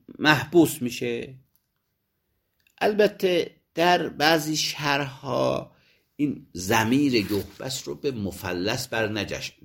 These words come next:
در، در داندن. اینا می‌گن که این حکم حبس فقط مربوط به مفلس نیست.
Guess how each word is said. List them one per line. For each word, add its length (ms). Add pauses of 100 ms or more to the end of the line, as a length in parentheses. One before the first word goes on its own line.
در، 160
در 220
داندن. 720 (680)
اینا 240
می‌گن 340
که 140
این 120
حکم 540
حبس 840 (300)
فقط 360
مربوط 380 (100)
به 100
مفلس 960
نیست. 420